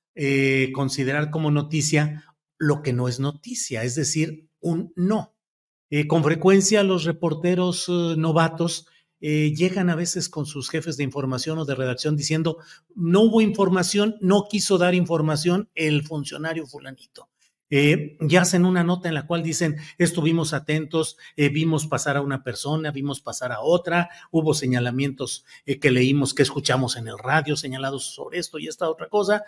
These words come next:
pero el funcionario no quiso dar información".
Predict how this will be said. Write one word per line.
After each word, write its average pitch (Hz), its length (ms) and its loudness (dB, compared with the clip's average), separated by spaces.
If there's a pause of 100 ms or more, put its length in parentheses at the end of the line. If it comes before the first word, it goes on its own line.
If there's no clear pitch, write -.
(260)
pero 147 240 6
el 143 80 4
funcionario 160 720 2
no 175 280 2
quiso 156 320 -6
dar 131 360 -4
información". - 720 -14